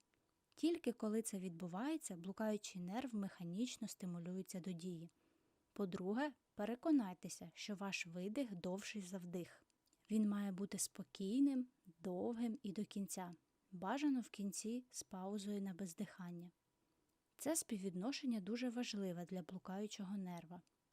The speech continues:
Коли ви видихаєте, це має тривати довше, ніж коли вдихаєте. Тоді нерв дійсно починає вірити, що настав час розслаблятися. Ці принципи вам можуть бути знайомі з йоги, релаксаційних технік або бойових мистецтв.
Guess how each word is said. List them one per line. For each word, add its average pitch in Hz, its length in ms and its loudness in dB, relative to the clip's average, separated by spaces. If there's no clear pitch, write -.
Коли 214 280 2
ви 202 140 2
видихаєте, 190 840 -2
це - 180 -4
має 196 240 0
тривати 190 460 -4
довше, 190 640 -2
ніж 185 220 -2
коли 180 280 -6
вдихаєте. 180 640 -8
Тоді 202 380 4
нерв 233 420 6
дійсно 202 460 2
починає 185 520 -2
вірити, 240 440 0
що 196 180 -4
настав 190 540 -4
час 185 380 -6
розслаблятися. 180 920 -6
Ці - 120 0
принципи 220 600 0
вам 202 160 2
можуть 196 340 0
бути 190 260 -4
знайомі 202 520 4
з 185 140 -6
йоги, 180 380 -4
релаксаційних 196 840 -2
технік 208 580 -4
або 202 260 0
бойових 180 540 -2
мистецтв. - 680 -8